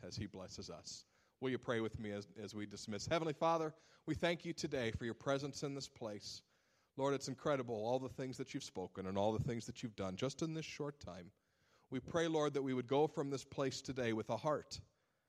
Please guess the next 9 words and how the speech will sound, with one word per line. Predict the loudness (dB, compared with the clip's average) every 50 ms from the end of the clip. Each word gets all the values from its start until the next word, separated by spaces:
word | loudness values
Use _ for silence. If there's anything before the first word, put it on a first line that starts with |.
| _ _ _ _ _ _ _ _ _ _ _ _ _ _ _ _ -16
a | -14
heart | -14 -12 -12 -8 -4 0 0 0 0 -2 -2
that | -2 -2
is | 0 0
soft, | 0 -2 -2 -4 -6 -8 -10 -14 -18 -20 -20 -20 -20 -20 _ _ _ _ _ _ _ _ _ _ _ _ _ _ _ _ _ _ _ 0
ears | 2 4 4 4 4 2
that | 2 0 2
are | 2 0 -2
open, | -6 -10 -14 _ -14 -16 -16 -16